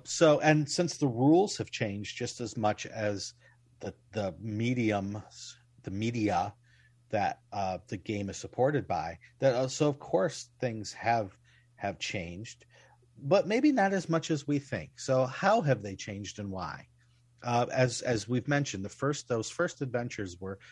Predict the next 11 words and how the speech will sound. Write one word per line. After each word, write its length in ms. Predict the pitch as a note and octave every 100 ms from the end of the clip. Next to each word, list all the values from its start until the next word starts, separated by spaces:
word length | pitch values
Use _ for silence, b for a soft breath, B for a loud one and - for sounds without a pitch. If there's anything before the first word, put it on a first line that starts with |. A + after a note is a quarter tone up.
| B B - -
pretty 300 | - A#3 B3+
short 460 | E3 - D#3 D3 D3+
and 160 | A2 G#2
bare 180 | G#2+
boned. 400 | F#2 F2 D#2 D#2 - _ _ b b b b
Uh, 280 | A2+ G#2 G2+ G2 -
there 120 | G#2+
wasn't 400 | G#2+ A2 A#2 -
a 100 | G#2+
lot 380 | G2+ G#2+ G#2+ -
of 420 | A2 G#2 G2+ F2+